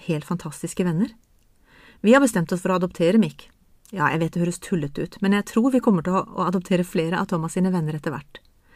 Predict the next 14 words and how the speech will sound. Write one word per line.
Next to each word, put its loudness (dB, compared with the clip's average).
Som 8
Mick 4
sa, 0
så 0
lever 0
Thomas -4
videre -2
gjennom -4
vennene -2
hans. -10
Magnus, 4
en 2
annen 2
bestekompis, -6